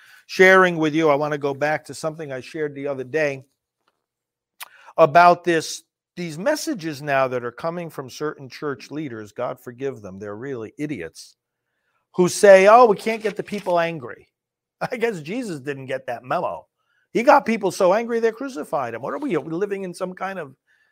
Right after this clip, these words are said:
fantasy world where we, we forgot the gospel that we say we're preaching? He got crucified. "Oh, but we're not supposed to get people angry." Give me a break, would you please?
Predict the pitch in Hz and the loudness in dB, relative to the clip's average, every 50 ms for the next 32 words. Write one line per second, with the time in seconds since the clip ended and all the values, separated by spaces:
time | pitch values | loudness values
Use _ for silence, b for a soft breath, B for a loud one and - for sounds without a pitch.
0 | b b b _ _ _ _ _ - 180 185 220 247 254 247 - 285 277 233 240 | b b b _ _ _ _ _ -2 0 0 0 0 -2 -4 -4 -4 2 6 8
1 | 240 247 262 277 320 311 233 190 160 147 160 180 190 175 180 196 170 - 156 147 | 8 8 8 6 4 0 -2 -4 -4 -4 -4 -2 -2 -2 -4 -4 -6 -8 -6 0
2 | 135 180 254 277 - 240 208 214 247 277 247 - - - 285 302 302 262 226 196 | 2 2 2 0 -2 0 4 6 6 6 6 4 -2 -4 -2 -2 -2 -2 -4 -6
3 | 190 196 185 - 233 226 226 226 214 - 208 247 294 294 - 381 392 370 - b | -8 -10 -8 -6 -4 -4 -2 -4 -4 -4 -4 -8 -6 -6 -6 -6 -6 -8 -10 b
4 | b b 320 359 339 349 349 370 359 - - 440 440 339 427 440 - - 320 311 | b b 0 4 6 6 6 4 2 2 6 6 6 6 4 0 0 2 4 4
5 | 302 247 175 147 120 107 104 - _ _ _ _ _ _ _ _ _ _ _ _ | 4 4 2 -2 -6 -8 -12 -20 _ _ _ _ _ _ _ _ _ _ _ _
6 | _ _ _ _ _ _ _ _ _ _ _ _ _ _ _ - 220 277 339 330 | _ _ _ _ _ _ _ _ _ _ _ _ _ _ _ 8 10 10 10 10
7 | 233 202 196 220 233 262 254 - - 254 233 220 233 220 196 233 214 220 214 226 | 8 6 4 4 0 0 -4 -4 -2 -4 -4 -4 -6 -10 -10 -10 -10 -12 -14 -18
8 | 226 220 220 226 226 233 226 220 247 262 254 - 381 349 - 311 294 262 220 175 | -14 -10 -10 -8 -8 -10 -12 -14 -18 -16 _ -12 -12 -12 -12 -12 -10 -8 -8 -8
9 | 156 196 220 247 277 277 - 311 285 311 - - - 320 330 330 339 320 302 - | -6 -2 -2 -2 -2 -4 -8 -12 -12 -14 -16 -14 -12 -10 -8 -8 -8 -8 -10 -16
10 | - | -20